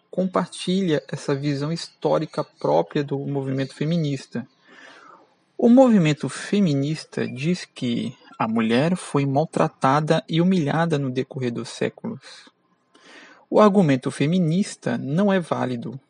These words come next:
pois a verdadeira história impede que se aceite essa difamação.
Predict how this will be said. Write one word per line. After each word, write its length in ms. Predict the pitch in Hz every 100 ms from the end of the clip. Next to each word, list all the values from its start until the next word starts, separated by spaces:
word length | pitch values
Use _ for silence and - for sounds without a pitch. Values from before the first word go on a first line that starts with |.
| _ _
pois 200 | 123 123
a 60 |
verdadeira 500 | 127 131 127 127 170
história 540 | 180 - _ 170 165 165 -
impede 680 | 208 220 _ 151 165 160
que 140 | 151 156
se 160 | -
aceite 600 | 165 - - 180 208 -
essa 240 | 143 143 135
difamação. 880 | 127 131 - 131 131 - 123 117